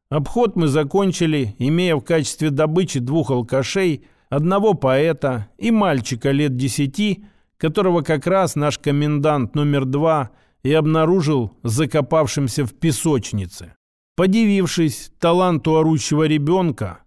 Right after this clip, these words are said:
так рано достигшего половой зрелости, стал ведь адаптантом, я всё-таки поставил пацана на ноги, удержав за ухо. Затем была длинная эпопея поиска его родителей. Сопли и слёзы матери,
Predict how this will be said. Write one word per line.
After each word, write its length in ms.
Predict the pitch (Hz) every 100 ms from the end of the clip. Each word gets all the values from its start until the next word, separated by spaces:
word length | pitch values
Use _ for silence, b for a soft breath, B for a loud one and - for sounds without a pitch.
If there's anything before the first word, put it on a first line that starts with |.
| _
так 200 | - 143
рано 300 | 156 156 143
достигшего 720 | 131 147 - - 143 - 143 127
половой 500 | 151 156 151 151 131
зрелости, 800 | 131 170 160 131 - - 95 - _ -
стал 420 | - - 175 135
ведь 180 | 120 120
адаптантом, 840 | 120 127 - 160 165 120 95 85 _ _ _ _
я 200 | 147 196
всё-таки 420 | 170 185 160 143
поставил 560 | 156 165 143 - 170 143
пацана 500 | 135 143 - 156 156
на 180 | 160 175
ноги, 420 | 151 123 117 95
удержав 560 | 127 151 160 151 170 156
за 260 | 131 160 135
ухо. 420 | 101 - 87 - _
Затем 600 | 110 135 185 170 240 190
была 240 | 156 180 170
длинная 640 | 147 175 190 165 151 143
эпопея 760 | 156 135 156 135 165 175 156
поиска 520 | 113 156 160 143 - 147
его 240 | 147 151
родителей. 760 | 151 147 135 107 92 85 76 _ _
Сопли 580 | - - 208 208 - 147
и 80 | 139
слёзы 420 | 117 160 151 127
матери, 640 | 131 165 175 151 139 123